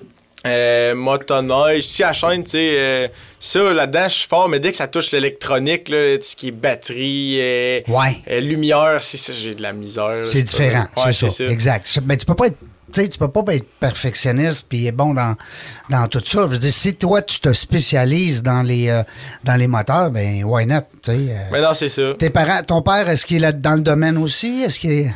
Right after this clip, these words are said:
Speaker 1: Pas en tout, je l'ai un petit peu amené là-dedans, là, pour
Speaker 2: Ah
Speaker 1: être
Speaker 2: ouais ?
Speaker 1: honnête, là, mais il aime ça, je
Speaker 2: Com-,
Speaker 1: pense.
Speaker 2: comment il s'appelle ?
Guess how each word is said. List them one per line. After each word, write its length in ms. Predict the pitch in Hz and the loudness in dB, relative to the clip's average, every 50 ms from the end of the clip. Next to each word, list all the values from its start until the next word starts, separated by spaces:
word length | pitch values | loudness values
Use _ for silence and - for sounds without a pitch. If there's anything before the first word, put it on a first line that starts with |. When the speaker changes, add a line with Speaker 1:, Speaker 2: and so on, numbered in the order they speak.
| - - - | -6 -2 0
Speaker 1:
Pas 140 | 190 202 214 | 2 2 2
en 40 | |
tout, 220 | 208 - 202 220 226 | 2 2 2 2 2
je 80 | 165 160 | 0 0
l'ai 80 | 156 | 0
un 120 | 156 156 151 | 0 0 0
petit 260 | - - - - - | -4 -8 -10 -10 -4
peu 120 | - 202 | 0 2
amené 220 | 214 214 196 196 202 | 2 2 2 2 2
là-dedans, 520 | 185 165 143 139 143 156 175 202 226 226 | 2 0 0 0 0 2 2 2 2 0
là, 120 | 226 220 220 220 | 0 -2 -2 -2
pour 80 | 220 120 | -2 0
Speaker 2:
Ah 120 | 135 143 156 | 2 4 4
Speaker 1:
être 60 | 185 | 4
Speaker 2:
ouais ? 200 | 208 233 262 - | 4 2 2 2
Speaker 1:
honnête, 200 | 185 220 226 220 | 2 0 0 0
là, 120 | 214 226 220 | -2 -2 -2
mais 160 | 185 139 135 147 | 0 0 2 2
il 40 | |
aime 120 | 165 180 180 | 2 2 0
ça, 140 | - 170 170 185 208 | 0 0 0 0 0
je 80 | 208 - | 0 -2
Speaker 2:
Com-, 180 | - 151 170 196 | 0 0 0 0
Speaker 1:
pense. 160 | 208 - - - | -2 -6 -6 -4
Speaker 2:
comment 140 | - 156 180 | -2 0 0
il 80 | 196 | 0
s'appelle ? 460 | - - 180 165 143 196 196 208 220 | 0 0 0 2 2 2 2 2 0